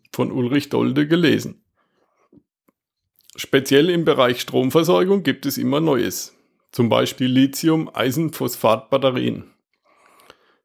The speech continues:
Diese versprechen einen viel besseren Stromspeicher, der schneller geladen werden kann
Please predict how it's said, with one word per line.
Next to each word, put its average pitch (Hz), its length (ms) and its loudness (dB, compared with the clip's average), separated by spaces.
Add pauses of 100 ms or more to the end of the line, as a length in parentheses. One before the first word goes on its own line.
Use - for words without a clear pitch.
(120)
Diese 139 220 2
versprechen 147 560 0
einen 120 400 0
viel 160 300 -6
besseren 127 440 0
Stromspeicher, 107 880 -2
der 101 300 -2
schneller 127 360 2
geladen 113 440 0
werden 151 240 0
kann 185 280 0